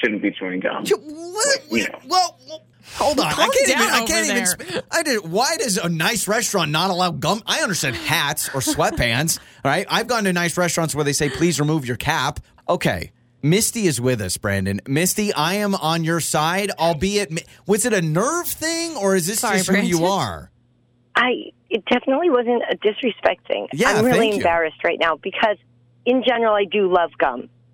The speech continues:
Speaker 4: But
Speaker 2: <laughs>
Speaker 4: we were on a, no, I do really, I've always, <laughs> even
Speaker 2: It's a
Speaker 4: in
Speaker 2: thing.
Speaker 4: high
Speaker 3: I'm
Speaker 4: school. The, the thing is, I was
Speaker 3: I
Speaker 4: nervous.
Speaker 3: can believe it. <laughs>
Speaker 4: And, you know, I, I didn't realize maybe when I was, when we were in conversation and I was really excited, then maybe I,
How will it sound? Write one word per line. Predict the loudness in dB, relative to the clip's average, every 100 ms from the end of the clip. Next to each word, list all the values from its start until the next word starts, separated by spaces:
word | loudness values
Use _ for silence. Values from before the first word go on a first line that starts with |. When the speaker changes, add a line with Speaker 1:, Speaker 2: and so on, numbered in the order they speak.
| 0
Speaker 4:
But | 2 2 -2 -6 -10 -12 -20
Speaker 2:
<laughs> | -20 _ 0
Speaker 4:
we | 2
were | 2
on | 2
a, | 0 -2 _ -2
no, | 0 2
I | 0 0
do | 2 2
really, | 2 2
I've | -2 -2 0
always, | 0 2 2 0 -4
<laughs> |
even | 0 0 2 0 0 2
Speaker 2:
It's | 2 2
a |
Speaker 4:
in | 2
Speaker 2:
thing. | 4 4
Speaker 4:
high | 2 2
Speaker 3:
I'm | 2
Speaker 4:
school. | 2 0 -2 0
The, | 0 0 -6 -16 -6 -2
the | 0
thing | 2 2
is, | 2 0 0
I | 2
was | 2 2
Speaker 3:
I |
Speaker 4:
nervous. | 2 2 2
Speaker 3:
can | 0
believe | 0 -4 -4
it. | -8 -8
<laughs> | -12 -8 -2
Speaker 4:
And, | 0 2 0 -4 -12 _ -2
you | 2
know, | 2 2
I, | 0 -2 0
I | -2
didn't | 0 0 0 -2
realize | -4 2 4 4 0 0
maybe | 0 0 0
when | 2 2
I | 2 2
was, | 2 0 -4
when | -2 2
we | 2
were | 2
in | -2
conversation | -2 0 0 -2 -2 0
and | 0
I | 0
was | 0
really | 0 0
excited, | 0 0 0 0 -2
then | -2 -4 -4
maybe | 2 2 2 2 0
I, | 2 0